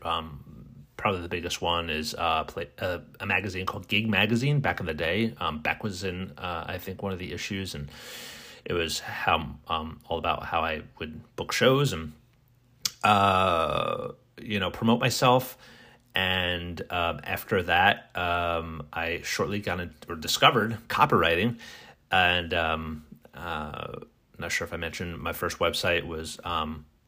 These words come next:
uh, it was a blog. I started doing WordPress blogging about simple, unconventional insights for you and your business. I was a, consider myself always a small business, not so much a freelancer back in that day.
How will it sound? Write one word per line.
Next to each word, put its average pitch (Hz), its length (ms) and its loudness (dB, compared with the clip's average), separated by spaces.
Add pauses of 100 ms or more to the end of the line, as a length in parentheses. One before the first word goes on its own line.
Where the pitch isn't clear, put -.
uh, 85 300 -4
it - 60 -20
was 110 120 -4
a 117 40 -2
blog. 104 360 6 (160)
I 80 140 -4
started 87 340 -4
doing 87 220 -6
WordPress 92 420 0
blogging 87 480 4 (420)
about - 160 -4
simple, - 380 0
unconventional 87 640 -4
insights 87 380 -2
for - 100 -6
you 90 160 -2
and 107 80 2
your 120 100 4
business. 95 560 0 (600)
I 76 120 -6
was 85 220 -6
a, 82 500 -6
consider - 340 -8
myself 87 360 0
always 92 240 0
a 87 60 -6
small 87 240 -2
business, 90 480 -4
not 71 100 -4
so - 120 -2
much 85 160 -2
a - 20 -6
freelancer 98 800 0
back 80 220 -2
in 85 60 -2
that 92 200 -2
day. 98 320 0